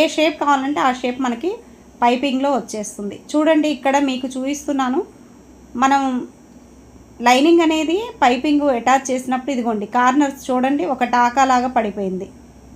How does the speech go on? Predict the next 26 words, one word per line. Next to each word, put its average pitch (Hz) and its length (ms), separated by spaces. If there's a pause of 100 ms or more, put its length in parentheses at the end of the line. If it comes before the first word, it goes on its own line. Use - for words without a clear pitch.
(320)
ఈ 294 100
విధంగా 311 360
వస్తుందన్నమాట. 214 640 (800)
ఓకే, 381 200 (1160)
ఇది 311 220
కుట్టు 302 280
అనేది 302 280 (100)
మనకి 277 280 (580)
పైపింగ్ 294 500
మీద 285 120 (100)
పడకుండా 240 440 (140)
పక్క 247 220 (100)
నుంచి 262 280 (840)
పడాలి, 240 420
అంటే 247 180 (140)
క్లాత్కి 254 540 (220)
పైపింగ్కి 254 540 (120)
మధ్యలో 226 380 (100)
పడాలన్నమాట. 202 560 (120)
మనకి 208 220 (100)
పైన 240 320 (200)
కుట్టు 262 240 (100)
కూడా 262 200 (500)
క్లాత్ 254 320 (100)
మీద 285 120 (100)
అనేది 262 220